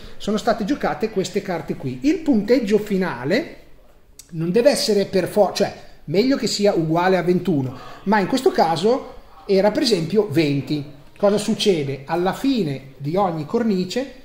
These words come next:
andiamo a rivelare l'angelo purificatore che ci dà un range dove noi possiamo stare nel punteggio, vedete, segnato meno due più due, quindi voleva dire che potevamo fare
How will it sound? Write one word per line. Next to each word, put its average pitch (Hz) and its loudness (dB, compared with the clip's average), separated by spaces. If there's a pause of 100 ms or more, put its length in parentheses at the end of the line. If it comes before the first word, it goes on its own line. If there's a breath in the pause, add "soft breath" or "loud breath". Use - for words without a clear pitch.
(140)
andiamo 214 2
a 185 0
rivelare 185 2
l'angelo 170 -2
purificatore 147 -8
che 247 -6
ci 294 -2
dà 220 0
un 262 0
range 196 -2
dove 208 2
noi 233 2
possiamo 226 0
stare 190 -2
nel 175 -2
punteggio, 147 0
vedete, 170 -2
segnato 185 -2
meno 254 4
due 240 2
più 269 4
due, 170 4
quindi 208 0
voleva 196 4
dire 247 2
che 233 -2
potevamo 202 0
fare 165 -4